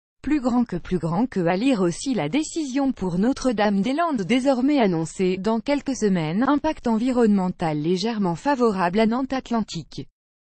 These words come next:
Concernant le bilan carbone, le rapport des médiateurs avance qu'une rénovation de Nantes Atlantique émettrait moins de gaz à effet de serre que la construction d'un aéroport à Notre-Dame-des-Landes.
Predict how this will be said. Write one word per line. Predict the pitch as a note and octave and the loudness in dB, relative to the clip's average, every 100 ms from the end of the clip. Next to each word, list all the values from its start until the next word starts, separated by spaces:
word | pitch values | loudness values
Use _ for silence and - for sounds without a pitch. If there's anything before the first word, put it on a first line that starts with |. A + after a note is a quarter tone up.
| _ _ _ - | _ _ _ -4
Concernant | C4+ C4 C#4 B3 D#4 | -2 0 0 2 2
le | D4+ F3+ | 4 2
bilan | E3 B3 D4+ | 2 2 2
carbone, | C#4 A#3+ G3 D3+ C3+ F#3+ | 2 -2 0 0 0 0
le | F#3 D3+ | 0 0
rapport | D#3 A#3 C#4 A3+ | 0 2 2 0
des | D#3 | 0
médiateurs | D3+ A#3+ E3+ G#3 - D3 D#3 | 0 0 2 0 0 -2 0
avance | G3 D#3+ F3+ - | -2 -2 -6 -4
qu'une | G3 F3 | -2 -2
rénovation | F#3+ B3+ C4+ A3+ A3+ - C#4+ C#4+ | 0 0 2 2 0 -2 -4 -2
de | F#3+ | 0
Nantes | D3+ G#3 B3+ | 0 0 -2
Atlantique | A#3+ A3 A#3+ A3+ - F#3+ G3+ D4 | -4 -4 -4 -6 -6 -8 -4 0
émettrait | C#4+ A3 - E3+ | 4 2 0 -4
moins | D3 D3+ F#3 | -2 -2 0
de | G#3 | 0
gaz | D#3 F#3 F3+ F#3+ | 4 4 4 2
à | E3+ | 0
effet | G3+ A3 E4 | -2 -2 -4
de | B3 G3+ | -2 -2
serre | - C#4 C#4 | -2 -4 -4
que | - | 0
la | F3+ D3 | 2 2
construction | - D4 - C#4 A#3 - A#3 | 0 -2 0 -4 -6 -2 2
d'un | G#3 E3 | 2 2
aéroport | F#3 C4 A3+ G3+ - C#4+ A#3+ | 2 2 2 0 2 2 2
à | F3+ | 2
Notre-Dame-des-Landes. | A3+ C#4 C4 A3 G#3+ G3 G3 A3 D#3+ B2+ B2 | 2 0 -2 0 2 2 2 0 0 -4 -8